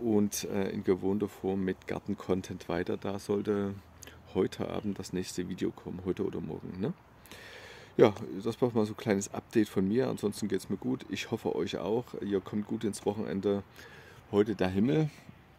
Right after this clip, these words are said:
ist mal bewölkt, ist mal eine schöne Abwechslung, weil, also vorgestern, das war brutal. Also es waren, ich weiß gar nicht, sechsunddreißig oder siebenunddreißig Grad. Also ich bin da echt, irgendwie wär ich echt älter. Ich vertrag diese Hitze echt nicht mehr, Leute.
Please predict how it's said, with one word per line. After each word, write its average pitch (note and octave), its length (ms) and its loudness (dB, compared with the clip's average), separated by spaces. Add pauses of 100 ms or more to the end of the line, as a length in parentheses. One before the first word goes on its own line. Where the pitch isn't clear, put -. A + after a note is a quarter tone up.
(240)
ist B2+ 180 2
mal A2 320 6
bewölkt, G2+ 600 2
ist - 120 -4
mal G#2 100 4
eine G#2 100 2
schöne G#2 260 6
Abwechslung, G2 600 0
weil, E2 240 0
also - 220 -8
vorgestern, F#2+ 480 -2
das - 220 -10
war - 80 -8
brutal. - 520 -10
Also G#2 180 -12
es - 120 -12
waren, F2+ 240 -2 (680)
ich - 120 -20
weiß - 40 -14
gar - 100 -8
nicht, G2 140 -10
sechsunddreißig G2+ 840 -2
oder F#2+ 140 -6
siebenunddreißig G2 680 -4
Grad. - 300 -6
Also G2 160 -10
ich - 120 -10
bin F#2+ 140 -8
da - 120 -2
echt, - 420 -10 (800)
irgendwie G2+ 400 4
wär F#2+ 100 10
ich - 140 2
echt - 160 -2
älter. G2 280 4
Ich F2 120 -6
vertrag - 380 -4 (120)
diese G2 240 -2
Hitze G2+ 320 -6
echt - 160 -12
nicht - 200 -10
mehr, - 100 -6
Leute. - 220 -8